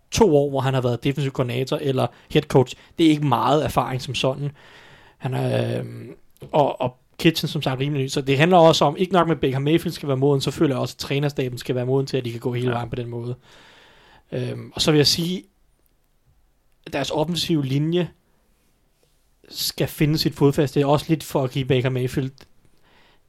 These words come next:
Speaker 1: øh, det, der skal til, altså, den ro, der skal til, og den plads, der skal, fordi jeg er lidt bange for deres offensiv linje, efter de har traded Kevin Seidler væk, og de i forvejen ikke har to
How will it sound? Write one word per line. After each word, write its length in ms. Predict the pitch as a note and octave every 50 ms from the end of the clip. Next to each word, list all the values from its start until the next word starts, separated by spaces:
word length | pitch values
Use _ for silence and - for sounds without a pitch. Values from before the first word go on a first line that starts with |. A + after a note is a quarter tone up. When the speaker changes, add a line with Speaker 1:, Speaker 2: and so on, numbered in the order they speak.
| _ -
Speaker 1:
øh, 80 | B3+ D3 C3+ - - - - - - - - - - - - - - - _ _ _ _ _ _ _ _ _ -
det, 100 | - C#3
der 60 | C#3+
skal 160 | - - C#3
til, 220 | B2+ - - - D#3+
altså, 220 | C#3 B2 A#2 C3+
den 160 | B2 B2+ C3+
ro, 180 | C3+ C3+ D3+ D#3+
der 80 | D#3 C#3
skal 160 | - - C3
til, 180 | - - C#3
og 60 | B2+ B2
den 100 | C3 B2+
plads, 220 | - C#3 C3+ -
der 60 | -
skal, 140 | C#3 - C#3
fordi 220 | - - C3+ C3+
jeg 80 | C3 C3
er 40 | C3
lidt 200 | C#3+ D#3+ D#3+ -
bange 240 | D#3+ C#3 D3 D#3+ D#3
for 100 | - F3
deres 320 | C3+ B2+ B2 A#2+ - - _ _ _ _ _ _ _ _ _ _ _ _ _ _ _ _ -
offensiv 300 | D3 C#3+ D3+ D#3 - D#3
linje, 200 | C#3 D3 D3+ D3
efter 200 | C#3+ C3+ - -
de 80 | C3
har 60 | C3 A#2+
traded 420 | - - C#3+ C#3 C#3 D3 C#3 C3
Kevin 240 | - - C3+ A#2+ A#2
Seidler 340 | - - C3 C3+ C#3 D3 C3+
væk, 220 | B2+ B2 B2+ -
og 100 | C#3+ A#2+
de 80 | - C3
i 40 |
forvejen 580 | A#2+ - - - D3 D#3 E3+ E3 D3+ C3 B2+ B2 -
ikke 280 | E3 D#3 D3 D3 D#3
har 400 | B2+ - D3 B2+ B2 A#2+ A#2 A2+ -
to 360 | - - C#3 C#3 C#3+ _ -